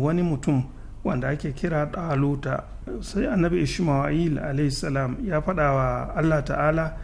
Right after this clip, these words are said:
kan cewa shi bai san wannan mutum ba, "Ban taɓa haɗuwa da shi ba ko sau ɗaya." Sai Allah Ta'ala ya ce masa, "Zan haɗa ka da shi." To amma waye Taluta? An ce shi wani mutum ne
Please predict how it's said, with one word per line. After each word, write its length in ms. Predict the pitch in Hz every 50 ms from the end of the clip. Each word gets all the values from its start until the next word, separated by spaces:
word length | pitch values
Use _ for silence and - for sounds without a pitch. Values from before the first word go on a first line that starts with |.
| - - - - -
kan 160 | - 240 190
cewa 400 | 139 - 190 175 143 143 143 147 143
shi 180 | 135 - 202
bai 180 | 202 160 156 127
san 160 | 117 - 175 175
wannan 240 | 190 190 196 185 165 135
mutum 240 | 131 - 147 139 127
ba, 240 | 127 127 127 - - - - - - - - - - - -
"Ban 200 | - 147 131 131
taɓa 400 | 165 196 - - 160 151 139 127 127 139
haɗuwa 260 | 151 165 175 185 170
da 60 | 147
shi 220 | 131 - - 147 135
ba 300 | 131 135 131 - - - - - - - -
ko 200 | - - 214 196
sau 200 | 185 - 175 151
ɗaya." 300 | 131 131 127 123 123 120 - - - - - - - -
Sai 160 | - - 196 160
Allah 320 | - 156 160 160 147 131
Ta'ala 340 | 131 - 147 139 147 156 156 156 160
ya 40 | 160
ce 140 | 156 - 147
masa, 560 | 135 151 175 - - 175 160 156 156 151 156 156 143
"Zan 300 | 135 175 190 180 156 139
haɗa 240 | 165 - - 117 -
ka 80 | -
da 100 | - 131
shi." 300 | 120 - - 156 135 123 120 - - - - - - - - - -
To 100 | - 214
amma 640 | - - 170 170 180 196 220 226 233 240 247 - - - - - -
waye 520 | 196 175 151 147 151 170 196 202 185 165
Taluta? 640 | 139 - - 147 147 143 147 147 147 143 151 139 123 120 - - - - - - - - - - - -
An 180 | 202 220 277
ce 320 | - 285 226 185 175 151 143
shi 220 | - - 196 202
wani 260 | 220 226 220 240 240 240
mutum 300 | 220 185 - - 190 185
ne 300 | 160 143 139 139 147 -